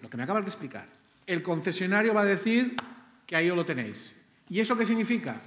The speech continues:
No, no vendrá otro concesionario. Es que no va a interesar a nadie porque el municipio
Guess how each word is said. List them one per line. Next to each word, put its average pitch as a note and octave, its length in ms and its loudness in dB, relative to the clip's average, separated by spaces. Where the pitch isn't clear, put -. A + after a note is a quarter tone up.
No, B2+ 560 -4
no C#3 180 0
vendrá A#3+ 240 2
otro F#3 180 2
concesionario. D3+ 800 0
Es E3+ 140 -4
que E3+ 160 2
no E3 160 0
va E3+ 100 4
a E3+ 60 2
interesar D#3+ 580 0
a D#3+ 80 0
nadie F3 260 2
porque - 640 -6
el E3 180 0
municipio F3+ 600 -2